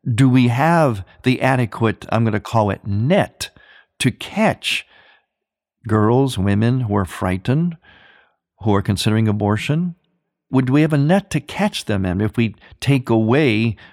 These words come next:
the legality of them being able to have an abortion? And we should. We should, they should not have abortions. But they see that as their alternative, their only alternative, and they usually are frightened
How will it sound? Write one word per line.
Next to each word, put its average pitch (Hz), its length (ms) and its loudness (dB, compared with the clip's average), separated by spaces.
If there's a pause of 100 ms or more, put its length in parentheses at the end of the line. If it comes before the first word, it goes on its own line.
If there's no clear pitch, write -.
(140)
the 110 300 0
legality 113 680 2
of 101 320 -2
them 110 180 2
being 107 160 2
able 104 200 2
to 101 100 0
have 151 280 0
an 120 100 2
abortion? 95 500 -2
And 113 180 0
we 101 120 -2
should. 226 360 0
We 107 120 -2
should, - 160 -8
they 117 80 0
should 113 180 -2
not 185 200 0
have 104 120 -2
abortions. 98 640 -8 (640)
But 135 240 0
they 143 100 2
see 208 240 0
that 165 160 2
as 131 240 0
their 120 200 0
alternative, 113 720 -2
their 123 140 -2
only 254 280 2
alternative, - 880 -4
and 135 200 0
they 151 60 4
usually 202 400 2
are 151 240 0
frightened - 720 -4